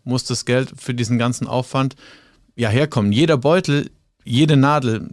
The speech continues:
jedes Auto, jede Mitarbeiterin, jeder Mitarbeiter wird komplett von uns selbst finanziert. Und dieses Geld kommt durch den,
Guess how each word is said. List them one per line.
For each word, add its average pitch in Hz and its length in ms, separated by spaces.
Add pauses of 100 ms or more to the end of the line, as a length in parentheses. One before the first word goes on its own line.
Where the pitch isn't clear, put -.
jedes 135 380
Auto, 131 560
jede 135 240
Mitarbeiterin, 127 560
jeder 127 220
Mitarbeiter 120 600
wird 127 180
komplett 123 340
von 127 140
uns 117 140
selbst 120 220
finanziert. 117 560 (320)
Und - 260 (460)
dieses 156 340
Geld 135 320
kommt 143 400 (160)
durch 143 400 (180)
den, 131 300